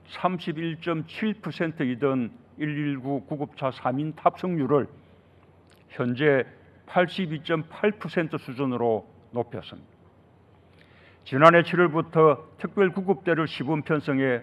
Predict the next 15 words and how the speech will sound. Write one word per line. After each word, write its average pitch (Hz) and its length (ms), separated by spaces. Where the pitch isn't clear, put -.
운영하고 143 580
있으며 113 440
올해 135 280
연말 135 500
최종 143 380
점검 170 400
후 143 340
관련 156 420
법규를 180 420
정비하여 110 540
응급 202 380
환자에 143 800
대한 123 460
확대 - 360
처치가 123 640